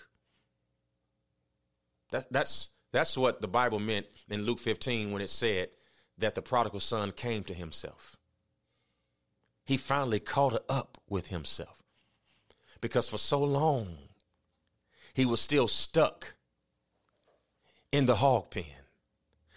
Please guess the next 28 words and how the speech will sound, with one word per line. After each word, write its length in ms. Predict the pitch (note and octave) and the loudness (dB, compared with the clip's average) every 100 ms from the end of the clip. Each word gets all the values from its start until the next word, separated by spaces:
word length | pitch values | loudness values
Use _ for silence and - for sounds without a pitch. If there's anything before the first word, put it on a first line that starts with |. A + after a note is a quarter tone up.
| - - | -20 -8
For 160 | - | -4
so 260 | - - F3 | 0 2 2
long, 600 | E3+ D#3 E3 D3 F#2+ - _ _ _ _ _ _ _ _ _ - - - | 2 4 4 2 -2 -16 _ _ _ _ _ _ _ _ _ -20 -10 0
he 120 | D3 | 2
was 160 | C3 | 4
still 320 | - - D#3+ C3 | 2 4 4 4
stuck 560 | - - E3+ D3+ - - - _ _ _ _ _ _ - - - | 0 2 4 2 0 -20 -20 _ _ _ _ _ _ -20 -14 -2
in 120 | C#3+ | 0
asking 380 | D3+ D#3+ - C#3+ | 2 2 0 2
his 180 | C3+ - | 2 2
father 380 | - D3+ C3 A#2 | 4 4 4 2
for 180 | - | -2
his 180 | G#2+ C#3 | -2 0
share 460 | - - D3 C3+ A#2+ | 0 2 4 4 4
of 240 | - B2 | 2 -2
his 400 | G2 B2+ - - - _ - | -2 -2 -2 -4 -8 _ -2
fortune 400 | C#3 C3 C3 A2+ | 4 4 2 0
while 220 | A#2+ A#2+ - - | 2 2 -4 -4
he 120 | F#3 | -2
was 180 | C#3 B2+ | 0 0
still 400 | - F3+ F#3 D#3+ | 0 4 4 4
stuck 520 | - - F#3 - - - - | 0 4 4 4 -4 -18 -6
in 200 | B2+ C3 | -2 0
riotous 560 | A#2+ D3 D3 C#3+ C#3 A#2+ | 4 4 4 0 -2 0
living. 260 | C#3+ A2+ G#2 | 0 0 0
But 200 | E3+ C#3 | -2 2
one 300 | F#3+ C#4+ C#4+ | 4 4 6
day, 320 | A3 A#2 | 2 2